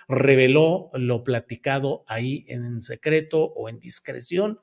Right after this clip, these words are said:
lo reveló al propio fiscal Diego Sinué, que se enteró de lo sucedido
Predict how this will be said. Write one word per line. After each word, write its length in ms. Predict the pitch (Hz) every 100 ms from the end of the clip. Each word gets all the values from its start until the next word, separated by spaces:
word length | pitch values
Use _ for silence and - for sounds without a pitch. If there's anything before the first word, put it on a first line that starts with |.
| _ - _
lo 120 | 123 113
reveló 440 | 117 120 160 -
al 240 | 135 127 127
propio 480 | 190 233 233 147 117
fiscal 640 | 113 - 135 139 135 127 - -
Diego 320 | 117 131 135 127
Sinué, 640 | 131 117 120 160 226 -
que 260 | 113 92 85
se 200 | - 90
enteró 400 | 90 - - 113
de 100 | 139
lo 120 | 143
sucedido 680 | - 165 185 185 180 190